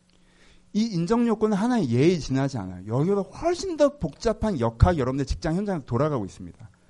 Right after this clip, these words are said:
그냥 직장 문제에서 기억, 기도한다는 게 "하나님 이번에 승진시켜주세요. 하나님 뭐 이거 해주세요." 뭐, 그거보다 훨씬 더 복잡한 역학이 거기서 돌아가고 있어요. 그렇게 간단하게 해결될 수 없는.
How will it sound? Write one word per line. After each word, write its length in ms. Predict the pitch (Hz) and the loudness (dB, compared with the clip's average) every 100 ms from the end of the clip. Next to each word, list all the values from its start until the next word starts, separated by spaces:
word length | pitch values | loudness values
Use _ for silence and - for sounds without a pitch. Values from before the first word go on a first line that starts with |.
| - - - | -20 -20 -8
그냥 160 | 196 190 | -4 -2
직장 340 | - - 262 | -2 4 4
문제에서 240 | 254 226 202 | 6 4 2
기억, 320 | - 185 196 151 | 2 2 2 -4
기도한다는 540 | - 165 208 202 190 | 0 6 8 8 4
게 100 | 185 175 - | 2 -4 -6
"하나님 240 | - 233 190 | -2 0 2
이번에 240 | 185 185 | 2 2
승진시켜주세요. 920 | - 233 226 226 226 190 180 180 180 - - | 4 4 2 2 0 0 2 0 0 -6 -10
하나님 300 | 202 208 202 | -2 0 2
뭐 220 | 180 185 | 4 4
이거 160 | 156 180 | 6 4
해주세요." 480 | 185 208 185 185 | 4 2 2 2
뭐, 140 | 170 175 - - - - - - _ _ - | 0 -4 -8 -20 -20 -20 -20 -20 _ _ 2
그거보다 240 | 247 262 | 6 6
훨씬 300 | 220 339 349 | 8 6 8
더 120 | 302 | 6
복잡한 640 | - 180 - 320 311 294 | 6 -4 4 4 6 4
역학이 360 | 165 - - 196 | 4 4 4 4
거기서 200 | 143 135 | 2 0
돌아가고 400 | - 127 143 123 | 0 0 0 -2
있어요. 140 | 107 | -4
그렇게 160 | 127 135 | -4 -2
간단하게 460 | 131 156 156 185 170 | 2 2 2 2 2
해결될 300 | 175 156 147 | 0 0 -4
수 120 | - | -4
없는. 480 | 92 92 90 95 | -6 -8 -12 -14